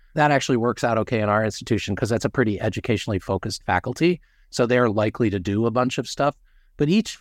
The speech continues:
faculty member will likely only have to learn a relatively small subset of the E P As, so maybe three, four. And so they can really master them. And so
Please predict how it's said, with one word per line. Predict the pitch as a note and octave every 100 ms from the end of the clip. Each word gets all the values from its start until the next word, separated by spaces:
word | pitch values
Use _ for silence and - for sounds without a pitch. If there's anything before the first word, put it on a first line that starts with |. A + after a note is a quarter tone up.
| _
faculty | C#3 B2+ D#3+ C#3+
member | E3 E3 E3+ F3 C#3+
will | C#3 B2+
likely | C3 A#2+ C3+ B2 A#2 -
only | B2 C3+
have | A#2 A2+ -
to | G2
learn | G2+ G2+ G2+
a |
relatively | F2+ G2+ G#2+ A2 F#2+
small | - G#2+ G2+
subset | G2+ G#2+ G#2 - B2
of | C3 B2
the | C#3
E | C#3+
P | C#3+ C#3
As, | D3 C#3+
so | B2
maybe | A#2 A2+
three, | G#2 A2 A2+
four. | A#2 A2 G#2+ B2 C3+ _ - -
And | -
so | D#3
they | G#3
can | - B2
really | A#2 C3 B2+
master | G#2+ G2+ G#2+ C#3+
them. | C#3+ C#3+
And | B2
so | - C3 A#2